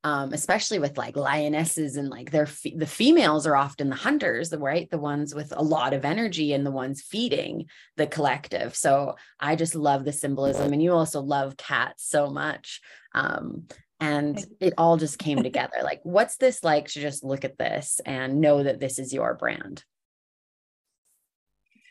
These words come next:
Speaker 2: Oh, I don't even know the words. It's just, every time I open it, I'm like, "Ooh, I love it." <laughs> Just feels so,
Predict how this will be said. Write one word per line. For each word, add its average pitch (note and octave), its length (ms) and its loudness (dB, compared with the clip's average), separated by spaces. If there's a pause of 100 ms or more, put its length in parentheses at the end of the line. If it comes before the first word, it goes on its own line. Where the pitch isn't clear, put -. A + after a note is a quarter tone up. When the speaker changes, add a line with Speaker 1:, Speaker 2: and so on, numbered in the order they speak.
(1000)
Speaker 2:
Oh, G#3+ 400 0 (360)
I - 60 -8
don't G3+ 120 -8
even F#3 120 -8
know F#3+ 120 -4
the F#3 80 -6
words. F#3 680 -6
It's - 220 -12
just, - 220 -2 (720)
every B3+ 180 4
time B3 200 6
I A#3+ 120 2
open G3+ 360 0
it, F#3 120 0
I'm F3 100 -2
like, F#3+ 200 -4
"Ooh, E4+ 220 6 (340)
I B3+ 40 -2
love D4 200 4
it." - 200 0 (680)
<laughs> D4 200 4 (920)
Just C4 240 0
feels A3+ 360 4
so, G#3 680 4